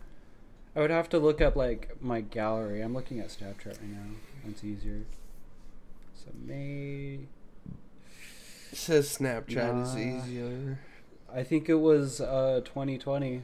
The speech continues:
Speaker 1: when I was twenty-one, because, uh, when I was, uh, twenty, I was working at the fucking, what's it called place?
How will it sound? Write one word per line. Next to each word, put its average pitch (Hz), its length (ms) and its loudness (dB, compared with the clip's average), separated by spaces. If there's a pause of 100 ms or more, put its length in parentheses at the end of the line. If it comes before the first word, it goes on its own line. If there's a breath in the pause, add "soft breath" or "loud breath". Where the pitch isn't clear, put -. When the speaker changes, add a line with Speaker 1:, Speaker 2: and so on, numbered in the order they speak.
Speaker 1:
when 127 140 -4
I 123 100 2
was 120 600 2
twenty-one, 127 600 0 (220)
because, 123 680 2
uh, 117 520 -4 (760 loud breath)
when 127 120 0
I 131 100 4
was, 123 440 6 (120)
uh, 107 420 0 (1080)
twenty, 147 680 0 (840 soft breath)
I 131 60 2
was 127 200 4
working 127 580 0
at 117 360 0
the 107 460 4 (140)
fucking, 104 640 2 (1300)
what's 123 180 -4
it 120 100 -2
called 107 300 -4
place? 110 360 -6